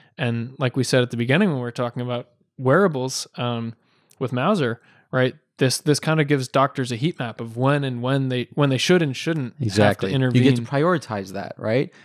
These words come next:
Speaker 2: Because you have patient A, who, who might be Daniel, who's doing perfectly fine, and your constant checking in that might take up, you know, ten percent of your time during the day, that's not required anymore. And that attention can go somewhere that's needed.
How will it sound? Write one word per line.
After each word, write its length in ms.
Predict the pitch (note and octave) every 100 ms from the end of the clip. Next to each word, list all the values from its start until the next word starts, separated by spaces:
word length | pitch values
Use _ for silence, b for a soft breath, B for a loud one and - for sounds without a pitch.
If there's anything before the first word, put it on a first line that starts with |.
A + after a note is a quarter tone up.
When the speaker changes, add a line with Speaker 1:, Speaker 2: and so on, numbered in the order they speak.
| -
Speaker 2:
Because 240 | B2 B2
you 100 | A#2+
have 140 | C3
patient 360 | C3 B2+ A#2+ A2
A, 400 | - D3+ B2+ A#2 -
who, 160 | - A2+
who 100 | A2+
might 180 | A2+ A2
be 100 | A#2+
Daniel, 340 | C3 C#3+ A2
who's 120 | A2
doing 220 | G#2 A#2+ G#2+
perfectly 380 | C3 C#3 E3
fine, 420 | D#3+ - G2+ F#2+ A2+ b b b b -
and 220 | A#2 A#2+
your 180 | A#2+ A2
constant 540 | - A#2+ B2+ - A#2+
checking 340 | - C3 C3
in 220 | C#3+ C#3+ A#2
that 120 | G#2
might 220 | A2 G#2
take 220 | - A2
up, 180 | A2+ G#2 b b b -
you 80 | A2+
know, 160 | G#2+
ten 180 | G2+ A#2
percent 260 | B2 B2+ A#2
of 80 |
your 120 | A2+ A2+
time 260 | A2+ A2+
during 160 | G#2+ G#2+
the 80 | G2+
day, 220 | A2 C3
that's 240 | B2+ B2
not 120 | C#3+ -
required 420 | A#2 - C3+ A2
anymore. 320 | - - - -
And 100 | A#2
that 80 | A#2+
attention 480 | A2 D3+ D#3+ A#2
can 160 | A2 A2+
go 80 | A2
somewhere 320 | - G#2+ G#2
that's 180 | A2 -
needed. 380 | D3+ D3+ G2